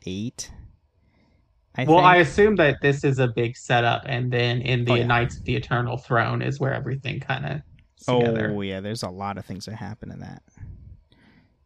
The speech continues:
Speaker 1: I mean, honestly, after,
Speaker 2: And then
Speaker 1: like, the first major expansion, things pick up real quick.
Speaker 2: Right. And we haven't even talked about this, uh,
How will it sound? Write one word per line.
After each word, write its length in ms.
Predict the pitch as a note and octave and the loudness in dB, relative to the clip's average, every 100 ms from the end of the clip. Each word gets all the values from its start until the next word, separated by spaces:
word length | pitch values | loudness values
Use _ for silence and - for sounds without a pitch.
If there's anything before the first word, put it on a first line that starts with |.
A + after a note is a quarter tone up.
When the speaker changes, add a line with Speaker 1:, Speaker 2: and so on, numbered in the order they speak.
| _ _ | _ _
Speaker 1:
I 60 | C#3+ | 0
mean, 120 | D3+ | 0
honestly, 540 | C3+ G#3 C#4 A#3 D3 D#2 | 4 2 2 2 2 2
after, 280 | B2+ C#3 | 0 4
Speaker 2:
And 80 | C#3 | 4
then 60 | C3+ | 6
Speaker 1:
like, 200 | A#2 G#2+ _ _ - | 4 -2 _ _ -6
the 100 | A#2 | -4
first 320 | B2+ A#2 - | -2 -2 -2
major 220 | A2 G2+ | -4 -4
expansion, 520 | G2 - G2+ G2+ G2+ | -8 -8 -8 -6 -8
things 300 | - G#2+ G2+ | -6 -6 -6
pick 240 | - A#2 G2 | -8 -8 -8
up 180 | F2+ - | -10 -14
real 300 | F#2 G2 F#2 | -10 -8 -8
quick. 400 | - F2 D2+ - - - - - _ _ _ _ _ _ _ - | -8 -10 -10 -14 -16 -16 -20 -20 _ _ _ _ _ _ _ -8
Speaker 2:
Right. 200 | C#3 C#3 - - - - - | -4 -4 -8 -20 -20 -16 -2
And 120 | D#3+ E3+ | 4 6
we 100 | A#3+ | 8
haven't 260 | E4+ G#4+ | 6 4
even 200 | E3+ C3 | 2 2
talked 320 | B2 C#3+ F#3+ | 2 2 2
about 320 | D3 A#2+ A#2 C#3 | -2 0 -2 -2
this, 400 | A#2+ B2+ - - - | -4 -4 -10 -12 0
uh, 420 | C3+ A#2+ B2 C3 | 2 2 0 -2